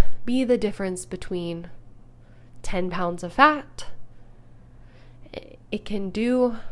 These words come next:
so much for your life. It can alter the time that you get to spend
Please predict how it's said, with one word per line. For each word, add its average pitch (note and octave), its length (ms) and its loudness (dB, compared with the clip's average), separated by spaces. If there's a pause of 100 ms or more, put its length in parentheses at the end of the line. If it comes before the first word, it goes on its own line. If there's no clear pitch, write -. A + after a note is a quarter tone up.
(240)
so - 400 -2
much - 560 -4 (480)
for - 200 -10
your F3 160 -6
life. - 440 -10
It - 100 -14
can F3+ 220 -10 (160)
alter A3 640 -2 (800)
the F#3 80 -6
time G#3+ 640 0
that G#3 120 -2
you F#3 120 -8
get F#3+ 180 -4
to F3+ 80 -10
spend F#3 720 -4